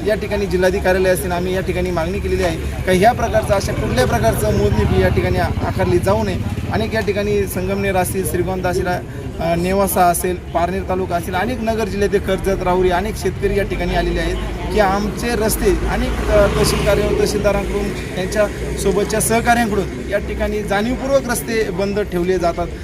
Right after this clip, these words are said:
आणि त्यामुळे हा मनस्ताप व्यक्त करण्यासाठी या ठिकाणी आम्ही आमचा संताप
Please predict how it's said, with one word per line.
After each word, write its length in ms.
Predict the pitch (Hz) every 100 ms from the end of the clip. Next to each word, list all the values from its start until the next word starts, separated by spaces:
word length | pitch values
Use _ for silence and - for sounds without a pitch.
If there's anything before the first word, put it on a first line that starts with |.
| - -
आणि 140 | 190
त्यामुळे 380 | 190 247 240 240
हा 120 | 208
मनस्ताप 480 | 202 233 254 - 214 -
व्यक्त 300 | 196 - 214 202
करण्यासाठी 500 | 202 208 208 185 196
या 60 |
ठिकाणी 320 | 196 180 190
आम्ही 200 | 185 190
आमचा 240 | 185 180 180
संताप 380 | 190 202 233